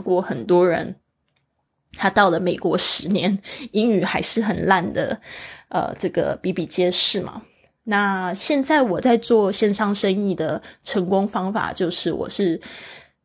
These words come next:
觉得最棒的方式，就是我会找到社群，跟就是现在也在做同样的事情的人，看他们在经历的故事，看他们在做的一些方法，然后和他们实验的结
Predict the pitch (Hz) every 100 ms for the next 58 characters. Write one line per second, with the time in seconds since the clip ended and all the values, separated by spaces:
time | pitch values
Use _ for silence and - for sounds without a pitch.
0 | _ - 185 190 160 147 180 - - 220
1 | - 196 165 - - - 190 165 160 -
2 | - 190 - - 170 196 175 - - -
3 | 196 170 165 - 220 175 - 190 - 196
4 | _ _ _ _ _ _ _ 214 202 208
5 | 220 214 202 226 202 208 185 160 - 208
6 | 226 196 196 180 190 170 156 - - 208
7 | - - - 160 143 87 - - - -
8 | - 247 233 214 185 196 196 196 196 202
9 | 196 170 147 - 185 170 - - 180 -
10 | - - - - 269 254 254 226 214 214
11 | 214 196 170 156 190 196 202 - 180 185
12 | 196 - - 233 - - _ - 202 202
13 | 202 254 233 233 226 202 - 160 190 202
14 | 170 - - 156